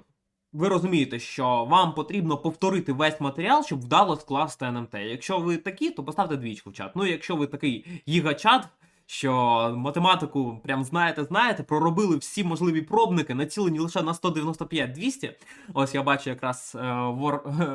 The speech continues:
<laughs> Ворвік, е, якраз такий. Але є такі теми, які, ну, все ж таки, що погано знаєте, то трічку. Ну, я знаю, що це ти. Ну і дивіться, друзі, якщо ви третій тип, то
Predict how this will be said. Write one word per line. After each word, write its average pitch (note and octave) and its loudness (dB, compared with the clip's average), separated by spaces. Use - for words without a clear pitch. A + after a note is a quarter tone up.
<laughs> - -
Ворвік, C3+ -4
е, A#2 -4
якраз B2+ -4
такий. A3+ -8
Але C3+ 4
є F3 2
такі D3 -4
теми, A#3+ 4
які, B2+ -4
ну, C#3 -4
все - -8
ж - -16
таки, G#2+ -14
що D3+ -4
погано D#3 2
знаєте, F#3+ 0
то D3 -8
трічку. A#2+ -8
Ну, E3 -4
я B2+ -4
знаю, C3 -4
що A#2+ -10
це - -12
ти. F3+ -8
Ну D#3 0
і D#3+ 4
дивіться, D#3 0
друзі, B2 -4
якщо D3 2
ви F3 0
третій F3+ 0
тип, C#4 -4
то D#3+ 2